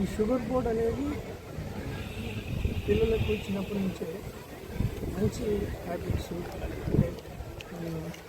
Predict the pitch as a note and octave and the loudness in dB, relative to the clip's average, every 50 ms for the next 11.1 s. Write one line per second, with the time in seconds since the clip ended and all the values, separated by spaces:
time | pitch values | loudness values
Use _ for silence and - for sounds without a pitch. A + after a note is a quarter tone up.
0 | - - - - - G3+ F#3 G#3 G3 - - F#3 - - F#3+ F3+ F3+ F3+ F3+ F3+ | -12 -12 -12 -8 -4 2 2 2 2 2 -2 -6 -4 -4 -6 -4 -4 -4 -4 -4
1 | F3 F3 F3 - - - - - - - - - - - - - - - F3 F3 | -4 -4 -6 -8 -10 -10 -10 -12 -12 -12 -12 -14 -14 -14 -12 -12 -8 -4 -2 2
2 | F3 G3 F#3+ - - - F3 E3+ - - - - - - - - - - - - | 2 2 2 0 -4 -4 -4 -4 -6 -6 -8 -10 -10 -12 -12 -12 -12 -12 -10 -8
3 | E3 G3 F#3+ E3 D#3+ D#3+ F3+ F#3+ G3 F#3+ - - G#3+ F#3+ - - - - F3 F#3 | -6 -6 -4 -4 -4 -4 -2 0 0 -2 -2 -2 -4 -4 -4 -6 -6 -6 -6 -6
4 | - - - - - - - - - - - - - - - - - - - - | -4 -4 -6 -6 -6 -8 -10 -10 -10 -10 -10 -10 -8 -8 -10 -10 -8 -8 -8 -8
5 | - - - - - F3+ E3+ F3 F3 F3+ F3+ F#3+ - - - - - - F3 F#3 | -8 -8 -10 -10 -8 -4 -2 -2 0 0 -2 -2 -4 -8 -10 -10 -4 -2 0 0
6 | F3+ E3+ E3+ E3 E3 E3 E3+ F3+ F#3 - - - - - - - - - - F3+ | 2 2 2 2 2 2 0 0 -2 -2 -4 -6 -6 -6 -6 -6 -6 -4 -2 0
7 | F#3 F#3+ F#3+ F3 G3 F3+ F#3 F#3+ G3 G3 - A3+ G#3+ G3+ G3 - - - - - | 2 2 4 4 4 4 4 4 4 4 4 2 0 0 0 -2 -6 -6 -8 -8
8 | - - - - - - - - F#3+ F#3+ E3 - - - F#3+ F3+ F3+ F#3 - - | -8 -8 -8 -8 -8 -8 -2 0 2 2 4 6 6 6 6 6 2 0 0 -2
9 | - - - F3 F3 F3+ F3 F3 E3+ - - - F3 E3+ F3 G3+ - - - - | -4 -2 2 4 4 6 6 4 2 2 0 2 2 2 2 2 0 -2 -2 -4
10 | - - - - - - - - - - - - - F3+ F3 E3+ E3+ F3 E3+ E3 | -4 -2 -2 -2 -2 -2 -2 -4 -4 -4 -4 -4 -2 0 0 2 2 2 2 2
11 | E3 E3 | 2 2